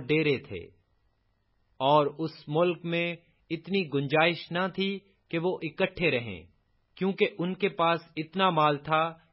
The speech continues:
کہ وہ اکٹھے نہیں رہ سکتے تھے۔ اور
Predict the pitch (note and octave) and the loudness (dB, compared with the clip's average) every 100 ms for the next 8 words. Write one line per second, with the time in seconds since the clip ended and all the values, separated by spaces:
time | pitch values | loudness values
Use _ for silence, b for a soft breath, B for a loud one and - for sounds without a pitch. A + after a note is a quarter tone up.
0 | _ E3+ F3 E3 E3+ F#3 F#3 F#3+ F#3+ E3+ | _ -4 -2 -2 -2 -2 -2 0 0 2
1 | F#3+ F3 C3+ - C3 - A#2+ - G2+ D#2+ | 0 0 -2 -4 -10 -6 -6 -6 -10 -12
2 | - _ _ _ _ _ _ C#3+ D3+ | -18 _ _ _ _ _ _ 0 2